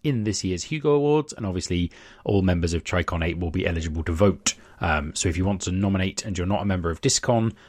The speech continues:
um, join Chicon eight before the end of this month. You've got about a week and a half at the point that this episode drops.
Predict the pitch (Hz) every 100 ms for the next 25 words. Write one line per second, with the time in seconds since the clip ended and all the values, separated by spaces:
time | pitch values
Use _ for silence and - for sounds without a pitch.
0 | - 82 82 80 80 113 107 95 92 87
1 | - _ - - 98 - 90 85 82 -
2 | 92 - - - 107 92 - 104 95 92
3 | 92 92 98 120 190 185 - - _ -
4 | 95 - 90 90 - - - _ _ -
5 | 117 110 110 127 120 120 104 98 90 76
6 | - - - 90 82 - 85 - - 98
7 | - - - 76 - - - -